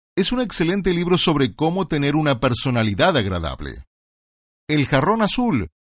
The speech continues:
llamado The Go-Getter en inglés, otro libro espectacular. El poder del pensamiento positivo, el trabajo como deporte,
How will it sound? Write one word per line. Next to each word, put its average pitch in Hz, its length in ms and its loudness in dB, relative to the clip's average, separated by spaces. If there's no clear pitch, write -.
llamado 185 640 0
The 95 220 0
Go-Getter 135 920 0
en 131 100 4
inglés, 143 520 0
otro 127 300 2
libro 151 220 2
espectacular. 147 840 0
El 156 220 2
poder 160 400 2
del 226 180 0
pensamiento 131 760 0
positivo, 135 720 -4
el 127 160 0
trabajo 113 480 0
como 127 200 2
deporte, 120 600 0